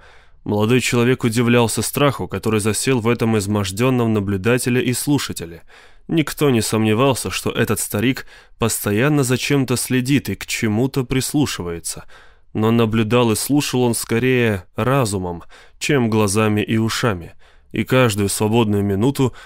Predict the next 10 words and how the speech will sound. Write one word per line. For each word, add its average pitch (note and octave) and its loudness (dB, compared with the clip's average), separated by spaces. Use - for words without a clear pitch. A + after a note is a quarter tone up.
он B2+ 2
старался C3+ 0
утопить B2 0
в G#2+ -2
непрестанном B2 0
потоке A#2 0
легкомысленных, A2 0
скучных, - -2
популярных C3+ 2
романов. B2 -2